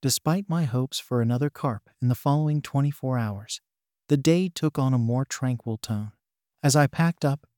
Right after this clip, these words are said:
reflecting on the past few days, I realized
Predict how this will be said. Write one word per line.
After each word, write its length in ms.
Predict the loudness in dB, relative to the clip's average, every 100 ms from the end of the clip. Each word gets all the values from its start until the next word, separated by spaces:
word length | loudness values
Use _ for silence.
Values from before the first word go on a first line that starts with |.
| _ _
reflecting 580 | 0 0 0 -2 0 2
on 120 | 2
the 60 | 0
past 380 | -2 -2 -2 -2
few 160 | -2
days, 420 | -2 -2 -4 -6 -8 _ _ _ _ -2
I 40 | 0
realized 580 | 2 2 0 -2 -6